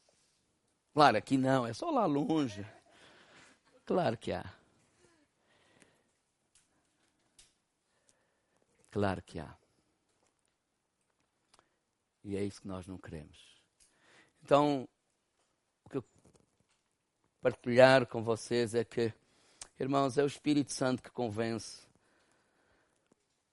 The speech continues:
os seus filhos do pecado e do erro. É só olhar para nós como família. É o pai ou a mãe que convence os filhos do erro. O pai acolhe cá em casa.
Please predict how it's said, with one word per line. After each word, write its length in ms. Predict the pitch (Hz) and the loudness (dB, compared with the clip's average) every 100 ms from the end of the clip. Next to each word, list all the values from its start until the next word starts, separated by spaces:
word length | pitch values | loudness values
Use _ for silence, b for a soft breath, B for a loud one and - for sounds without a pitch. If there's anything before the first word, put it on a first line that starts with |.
| _ _ _ _ _ _ _ _ _ | _ _ _ _ _ _ _ _ _
os 100 | - | -20
seus 480 | - - - 151 131 | -20 -20 -6 -6 -6
filhos 560 | - - 120 123 110 | -10 -6 -4 -4 -6
do 140 | 101 117 | -8 -10
pecado 480 | - - 107 101 | -10 -6 -4 -6
e 20 | 92 | -10
do 240 | 95 92 | -12 -10
erro. 260 | 87 87 - - _ _ _ _ _ _ _ _ _ _ _ _ | -12 -12 -20 -20 _ _ _ _ _ _ _ _ _ _ _ _
É 60 | 139 | -6
só 100 | 160 | 0
olhar 180 | 147 | 2
para 160 | 147 139 | 2 0
nós 300 | 131 131 123 | -2 -2 -4
como 200 | - 120 | -8 -8
família. 380 | - 113 117 110 | -6 -4 -2 0
É 140 | 135 | 2
o 100 | 156 | 2
pai 360 | 120 151 147 156 | 4 6 8 6
ou 100 | 135 | 4
a 40 | |
mãe 280 | 123 127 139 | 2 2 0
que 80 | 131 | -2
convence 460 | - 127 120 127 - | -8 -6 -4 -6 -8
os 80 | |
filhos 380 | 104 - 123 107 | -12 -8 -8 -8
do 200 | 101 104 | -8 0
erro. 300 | 127 120 - - _ b b b b b b b b b b b | 2 2 -2 -16 _ b b b b b b b b b b b
O 120 | - | -16
pai 260 | 135 139 143 | 0 4 4
acolhe 460 | 135 - 123 120 107 | 4 2 2 2 0
cá 160 | 117 | -2
em 60 | 113 | -2
casa. 440 | 107 98 92 90 | -2 -4 -6 -12